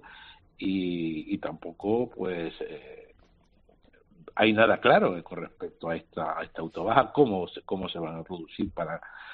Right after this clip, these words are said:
para quiénes, y creemos que incluso de producirse, pues, habría, hab-, abre una puerta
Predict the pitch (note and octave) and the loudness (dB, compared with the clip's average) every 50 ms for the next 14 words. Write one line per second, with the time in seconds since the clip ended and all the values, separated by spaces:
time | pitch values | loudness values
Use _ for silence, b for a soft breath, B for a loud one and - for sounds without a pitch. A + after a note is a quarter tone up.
0 | B B B - F2 E2+ E2+ F2 E2 - - G#2 G#2 G2+ F#2+ G#2 A2 - _ _ | B B B -2 -2 0 0 0 -4 -4 -2 -2 -2 0 -2 -4 -8 -8 _ _
1 | - B B B B B B B - - - - G2+ F2+ - - D#2+ D#2 E2 - | -20 B B B B B B B -20 -14 -6 -4 -4 -4 -2 -4 -4 -4 -4 -8
2 | - - F#2+ E2 D2+ - D#2 D#2 - - F2 F2+ F2+ F2+ E2+ E2 - F2+ F2+ F2+ | -8 -6 -6 -6 -6 -8 -10 -10 -8 -6 -6 -4 -4 -4 -4 -2 0 2 2 2
3 | F#2 F2 - - - C3+ A2+ - - - A#2 D3+ A#3 - _ B B B B B | 2 0 -2 2 2 2 2 2 0 0 0 0 0 -4 _ B B B B B
4 | B B B B _ _ - F#2 F#2 F#2 G2 G#2+ A#2 A#2+ - F2+ F2 E2 E2 F2 | B B B B _ _ -6 -4 -2 2 4 4 2 2 0 -4 -4 -4 -6 -6
5 | F2 E2+ F2 F2 F2 - F2+ F2 E2 E2 E2 - - - D#2+ F2+ F#2 F2 F2+ E2 | -4 -2 -2 -2 -2 0 -2 -2 -2 -2 -6 -6 -6 -4 -2 0 0 0 -2 -4
6 | - - - - A2+ C#3+ - - - - E2+ E2 E2 D#2+ D#2+ D#2 D#2 | -8 -6 0 4 4 4 4 2 0 -2 -2 -2 -2 -4 -4 -6 -8